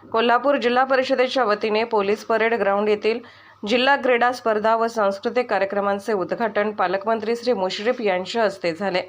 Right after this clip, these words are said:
यावेळी जिल्हाधिकारी अमोल येडगे, जिल्हा परिषदेचे प्रभारी मुख्य कार्यकारी अधिकारी अजयकुमार माने,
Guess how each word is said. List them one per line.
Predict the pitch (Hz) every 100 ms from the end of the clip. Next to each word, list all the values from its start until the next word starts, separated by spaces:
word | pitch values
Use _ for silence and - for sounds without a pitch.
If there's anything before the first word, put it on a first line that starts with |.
| - _ - - -
यावेळी | 226 254
जिल्हाधिकारी | 220 240 269 277 285 277
अमोल | 285 247 247
येडगे, | 247 214 208 220
जिल्हा | 214 196 208
परिषदेचे | 214 196 202 214 226 240
प्रभारी | 226 190 202 208
मुख्य | 214 196 254
कार्यकारी | 262 214 208 208
अधिकारी | 202 175 208 208 214
अजयकुमार | 196 175 185 196 196 190
माने, | 180 175 196